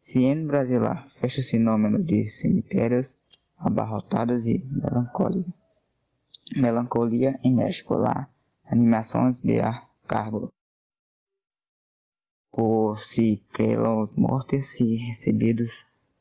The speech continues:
com alegria e com a coisa que lhes gostaram em vida. O ponto culminante da festa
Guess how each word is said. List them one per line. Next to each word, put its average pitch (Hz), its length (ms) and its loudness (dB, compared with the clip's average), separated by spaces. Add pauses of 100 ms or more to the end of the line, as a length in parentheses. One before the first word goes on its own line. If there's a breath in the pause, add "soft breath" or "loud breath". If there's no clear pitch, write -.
(120)
com 120 180 0
alegria 113 560 2
e 135 80 -2
com - 260 -6
a 135 320 -4 (800)
coisa 120 340 0
que 117 520 0 (760)
lhes 120 640 2 (840)
gostaram 131 600 0 (240)
em 127 140 4
vida. 107 420 0 (540)
O 117 80 -2
ponto 120 380 0
culminante 127 920 2 (140)
da - 140 -20
festa - 560 -4